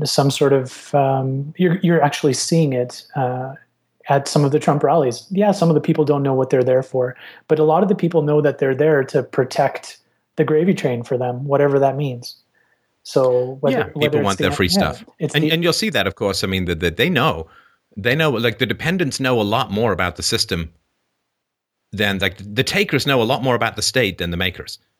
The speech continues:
Speaker 1: Yeah.
Speaker 2: 'Cause the makers are just like, "Okay, I paid you off, go away."
Speaker 1: Yeah.
Speaker 2: But the people who are dependent on the state, they're very aware of the relationship, and they're very aware of what might get in the way.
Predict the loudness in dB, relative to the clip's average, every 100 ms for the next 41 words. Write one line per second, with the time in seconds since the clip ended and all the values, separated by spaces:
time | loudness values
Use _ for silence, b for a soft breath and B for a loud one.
0 | _ -4 -4 -4 -4 -2 -2 0 0 -2
1 | -2 -2 0 0 0 -2 0 0 0 -2
2 | 0 0 0 0 0 0 -2 -6 -20 _
3 | _ _ _ _ _ -4 -4 -8 -6 -4
4 | -2 -2 -2 0 0 -2 -4 -2 -2 -2
5 | -4 -4 -2 -2 0 -2 -2 -2 0 2
6 | 2 2 2 2 2 -2 -4 -4 -6 -8
7 | -12 -14 -8 -4 0 0 0 0 2 2
8 | 2 0 -2 -4 -4 -4 -2 -2 -2 -2
9 | -4 -8 -10